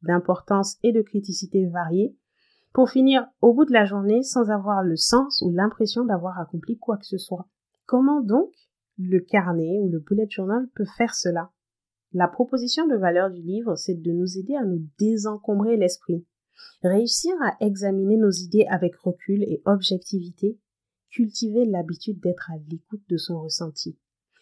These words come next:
Ça n'a l'air de rien, mais c'est tellement important dans notre parcours et notre chemin vers une meilleure efficacité et construire la vie dont nous avons vraiment envie.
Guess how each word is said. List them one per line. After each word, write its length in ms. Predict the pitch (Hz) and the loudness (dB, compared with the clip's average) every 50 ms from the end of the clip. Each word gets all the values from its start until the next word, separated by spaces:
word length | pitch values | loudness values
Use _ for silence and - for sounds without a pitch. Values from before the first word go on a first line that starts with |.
| _ - | _ -10
Ça 160 | - - 226 202 | -4 0 0 0
n'a 140 | 208 202 | 0 0
l'air 180 | 202 214 233 240 | -2 -2 -2 -2
de 120 | 214 196 | -2 -2
rien, 360 | 190 175 175 175 170 180 240 269 247 | -2 -4 -8 -10 -8 -8 -6 -2 -2
mais 80 | 233 | -2
c'est 240 | 247 - - 151 - | -2 -4 -6 -8 -2
tellement 380 | - 220 214 214 214 202 185 - - | 0 0 2 2 0 -2 -2 -2 -2
important 680 | 240 240 240 - 254 - - - - 196 214 262 - _ _ _ | -2 0 0 -2 -4 -4 -6 -6 -6 -6 -6 -6 -10 _ _ _
dans 260 | 185 170 160 190 202 226 | -12 -6 -4 -2 -2 -2
notre 300 | 226 220 208 - - 170 | -2 -4 -6 -8 -12 -10
parcours 480 | - - 175 - _ - 247 220 196 | -8 -8 -10 -10 _ -10 -10 -8 -8
et 40 | 180 | -10
notre 280 | 170 165 160 _ - 170 | -12 -12 -12 _ -10 -6
chemin 540 | - - - - - 233 208 196 175 185 - _ _ _ _ _ _ _ _ - | -4 -4 -2 0 0 0 0 0 -2 -6 -8 _ _ _ _ _ _ _ _ -8
vers 400 | 175 170 180 196 196 202 214 220 - _ _ 190 | -6 -4 -2 -2 -2 -2 -4 -8 -12 _ _ 0
une 180 | 185 180 175 | 2 2 2
meilleure 320 | 180 185 180 185 175 180 175 | 2 0 0 0 0 -2 -2
efficacité 840 | 165 175 - - - 160 160 - - 180 - - 269 320 349 359 _ _ _ _ _ 262 | -4 -8 -10 -6 -4 -4 -4 -4 -6 -10 -8 -4 -4 -4 -4 -6 _ _ _ _ _ 0
et 240 | 254 262 262 _ _ | 0 0 -2 _ _
construire 440 | - 208 196 - - - 214 208 202 | -2 -2 -2 -2 -2 -4 -4 -2 -2
la 100 | 180 175 | -2 -2
vie 260 | 170 170 175 185 - _ _ - | -4 -4 -8 -20 -20 _ _ -8
dont 80 | 190 170 | -6 -6
nous 240 | 175 175 165 165 | -6 -6 -6 -6
avons 180 | 170 160 165 165 | -6 -6 -8 -10
vraiment 420 | 160 - 160 160 160 160 160 156 | -12 -10 -10 -8 -8 -6 -6 -6
envie. 260 | 151 160 156 _ _ | -6 -8 -10 _ _